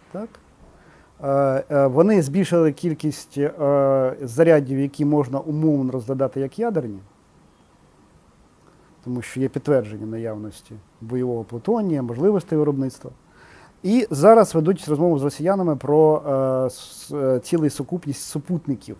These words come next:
які росіяни можуть вивести на орбіту. От об'єднайте ці, ці історії, так? Коре-, Північна Корея фактично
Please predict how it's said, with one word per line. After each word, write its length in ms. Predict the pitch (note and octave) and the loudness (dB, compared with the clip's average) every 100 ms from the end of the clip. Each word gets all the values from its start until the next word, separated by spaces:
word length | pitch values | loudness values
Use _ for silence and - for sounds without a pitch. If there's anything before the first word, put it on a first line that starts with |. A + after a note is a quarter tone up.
| - | -16
які 220 | B2 A2 | -12 -6
росіяни 340 | C3+ B2 D3+ C#3+ | -6 -2 0 0
можуть 220 | C3 B2 | -2 -4
вивести 360 | C3 C3+ - B2 | -2 -2 -4 -8
на 100 | A#2+ | -8
орбіту. 340 | A2+ G2 - _ _ _ _ _ _ _ _ - _ _ _ _ _ _ _ - | -10 -14 -18 _ _ _ _ _ _ _ _ -20 _ _ _ _ _ _ _ -12
От 380 | B2+ - - - - - _ _ _ | -12 -12 -18 -20 -20 -20 _ _ _
об'єднайте 600 | D3+ C3 D#3+ E3 B2+ - | -4 0 4 4 4 0
ці, 160 | A2+ C3 | -8 -8
ці 200 | A2+ - | -8 -6
історії, 400 | C3+ - D4 F3 | -6 -2 0 2
так? 400 | - E3+ G3+ - - | 0 -2 -2 -8 -8
Коре-, 320 | C3+ C3 A#2+ | -4 -2 -2
Північна 360 | C#3 D3 - A#2+ | -2 -4 -4 -4
Корея 280 | E3+ A#3+ | 2 2
фактично 460 | F#3 B2+ F#3+ - C3 | 0 -4 -6 -6 -8